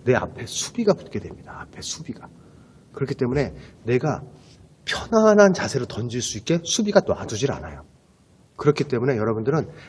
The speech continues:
자세를 낮출 필요가 있습니다. 낮출 필요. 그렇기 때문에 여기서 출발하는 게 있을 수 있는 거예요.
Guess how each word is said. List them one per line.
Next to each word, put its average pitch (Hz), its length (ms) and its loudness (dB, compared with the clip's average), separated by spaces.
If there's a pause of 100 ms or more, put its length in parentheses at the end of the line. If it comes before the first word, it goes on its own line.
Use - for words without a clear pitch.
자세를 143 460 2
낮출 175 420 0
필요가 104 280 -2
있습니다. - 260 -12
낮출 107 300 -6
필요. - 220 -16 (1200)
그렇기 - 220 -6
때문에 151 260 6
여기서 165 220 10
출발하는 135 420 6
게 113 80 -8
있을 101 220 -6
수 - 160 -8
있는 85 180 -10
거예요. - 240 -20